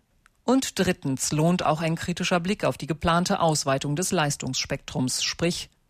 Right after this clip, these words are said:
die Einführung eines neuen Pflegebedürftigkeitsbegriffs. Diese wurde flugs ans Ende der Legislatur vertagt. Ausgang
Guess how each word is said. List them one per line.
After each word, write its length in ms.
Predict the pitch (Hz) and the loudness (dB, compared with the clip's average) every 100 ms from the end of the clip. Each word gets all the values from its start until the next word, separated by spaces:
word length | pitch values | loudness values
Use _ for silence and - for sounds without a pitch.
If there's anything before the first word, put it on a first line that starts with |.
| - | -10
die 120 | - | -4
Einführung 480 | 123 139 - 170 165 | 0 2 2 2 4
eines 280 | 151 156 - | 4 2 2
neuen 280 | 165 156 175 | 2 2 0
Pflegebedürftigkeitsbegriffs. 1700 | - 196 156 151 175 156 - 131 - 127 - 127 131 131 - - - _ _ _ - - - - - | 0 0 0 -2 -2 -2 -2 -4 -2 -2 -4 -8 -6 -4 -4 -4 -8 _ _ _ -20 -16 -14 -16 -2
Diese 260 | 269 277 170 | 2 2 4
wurde 200 | 165 185 | 2 2
flugs 400 | - 233 - - | 0 -2 0 0
ans 200 | 151 - | 0 2
Ende 280 | 175 196 185 | 2 4 4
der 140 | 185 | 4
Legislatur 580 | 190 208 214 214 - 147 | 2 0 -2 -2 -2 -2
vertagt. 800 | - 127 - 117 117 - - - _ _ | -2 -6 -4 -4 -6 -8 -10 -12 _ _
Ausgang 560 | 156 156 - 160 170 | 2 2 2 2 2